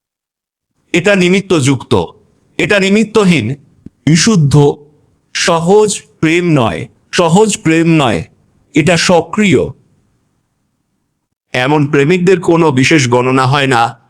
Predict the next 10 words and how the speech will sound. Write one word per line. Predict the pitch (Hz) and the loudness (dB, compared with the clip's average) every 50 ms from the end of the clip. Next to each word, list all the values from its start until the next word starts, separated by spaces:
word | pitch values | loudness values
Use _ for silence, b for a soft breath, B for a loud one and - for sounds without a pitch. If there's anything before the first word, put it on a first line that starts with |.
| _ _ - - | _ _ -4 -2
মানে | 127 143 160 156 | -2 0 0 -2
প্রেমীজনদের | 151 147 160 147 156 180 202 190 214 214 208 208 202 196 | -2 -2 -2 0 2 2 2 2 0 2 2 2 2 2
মধ্যে | 190 185 180 170 175 175 180 175 165 | 2 0 0 -2 0 0 0 2 2
এদের | 147 151 143 | 0 0 -2
কোনো | 143 151 151 143 143 139 135 | -2 -2 0 0 2 0 0
বিশেষ | 123 113 120 127 - 175 151 131 123 | 0 0 -2 0 0 0 0 0 0
গুরুত্ব | 135 135 139 135 139 147 127 | 0 0 0 0 0 -2 0
দেওয়া | 117 117 110 110 110 | 2 2 2 2 0
হয় | 107 107 104 104 | -2 -2 -2 -2
না। | 101 98 92 90 98 - | -2 -4 -4 -6 -8 -12